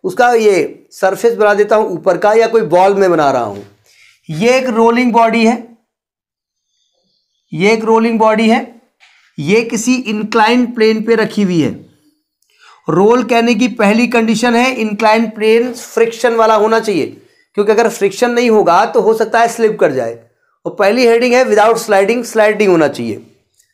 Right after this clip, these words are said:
देखिए, जब ये रखी होगी, ये इसका center of mass है,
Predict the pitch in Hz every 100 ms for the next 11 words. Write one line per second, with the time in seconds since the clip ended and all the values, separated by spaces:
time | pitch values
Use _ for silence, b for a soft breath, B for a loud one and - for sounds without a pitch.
0 | _ _ 202 233 220 233 247 226 226 254
1 | 226 190 196 240 190 175 233 226 - 240
2 | 226 220 208 226 226 220 190 196 196 247
3 | 247 -